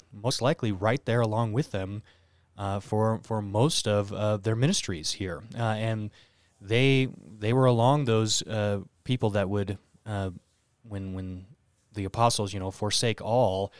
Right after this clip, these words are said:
uh, they either decided to come with or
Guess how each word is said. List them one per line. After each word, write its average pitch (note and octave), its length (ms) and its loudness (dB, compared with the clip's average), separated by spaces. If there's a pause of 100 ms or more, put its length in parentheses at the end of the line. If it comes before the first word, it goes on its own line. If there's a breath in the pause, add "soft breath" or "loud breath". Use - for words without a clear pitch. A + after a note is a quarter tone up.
(400 loud breath)
uh, F2+ 280 -8 (320)
they G2+ 140 -6
either G2 460 -4
decided G2 340 -2
to G2 60 -8
come G2 220 -6
with A#2 360 -2
or G2 500 -4